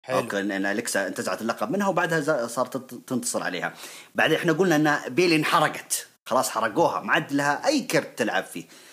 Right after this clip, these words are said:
Speaker 2: بعدين جات إيش المفضلة، وقلنا إن ها-، جاء وقت ساشا بانكس.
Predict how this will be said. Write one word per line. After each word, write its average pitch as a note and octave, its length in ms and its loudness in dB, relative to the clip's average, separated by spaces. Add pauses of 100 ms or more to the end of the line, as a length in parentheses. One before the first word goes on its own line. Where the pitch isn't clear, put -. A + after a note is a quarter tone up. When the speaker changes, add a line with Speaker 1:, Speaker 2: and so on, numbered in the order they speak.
(240)
Speaker 2:
بعدين C#4+ 580 4
جات E3+ 420 4
إيش E3 340 2
المفضلة، C#3+ 720 2
وقلنا E3+ 340 2
إن G3 120 -2
ها-، E3+ 400 4
جاء D#3+ 260 2
وقت G#3+ 200 0
ساشا A3+ 400 0
بانكس. G#3+ 400 -2